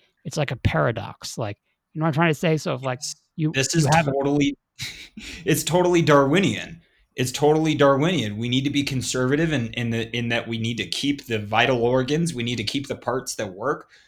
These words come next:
Speaker 2: but the
Speaker 1: Yes.
Speaker 2: parts that aren't so good at stuff, we need to be better. We need to adapt. We need to evolve our other organs. And,
Speaker 1: Or, and
Speaker 2: you know,
Speaker 1: put
Speaker 2: we
Speaker 1: down the
Speaker 2: won't get rid
Speaker 1: American,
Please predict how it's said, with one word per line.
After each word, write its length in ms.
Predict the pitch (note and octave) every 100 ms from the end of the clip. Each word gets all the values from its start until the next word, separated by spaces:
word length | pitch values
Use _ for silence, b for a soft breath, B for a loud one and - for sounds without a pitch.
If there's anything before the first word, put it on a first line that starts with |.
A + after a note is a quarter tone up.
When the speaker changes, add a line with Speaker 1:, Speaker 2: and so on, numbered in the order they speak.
| b -
Speaker 2:
but 140 | A2
the 60 | B2+
Speaker 1:
Yes. 80 |
Speaker 2:
parts 240 | C3 C#3+ -
that 120 | B2+
aren't 220 | G#2+ C3+
so 180 | - C#3+
good 180 | B2+ C3+
at 140 | C#3+
stuff, 320 | - C#3 D3+ B2
we 60 |
need 140 | A2+ A2+
to 160 | G#2+ F#2+
be 120 | A2
better. 300 | G2+ G2+ C3
We 80 | C#3+
need 140 | A#2 A2+
to 100 | A2+
adapt. 540 | G#2 F#2+ G2+ - -
We 80 | A2+
need 140 | A2+ A2
to 100 | A2+
evolve 680 | G#2 G#2+ A#2+ C#3 A#2 A2+ A2+ b b -
our 200 | A2+ -
other 180 | A#2 A2+
organs. 560 | - E3+ C3 G2+ G2 - B B B _ B2
And, 320 | B2 A#2 G#2+ b b b _ _ _
Speaker 1:
Or, 180 | D#3 F#3
and 120 | D#3+
Speaker 2:
you 60 | C3+
know, 80 | C#3+
Speaker 1:
put 120 | -
Speaker 2:
we 60 | C#3
Speaker 1:
down 140 | G3+
the 40 | F3
Speaker 2:
won't 120 | G3 E3+
get 80 | D#3+
rid 40 |
Speaker 1:
American, 420 | F#3 - - D3+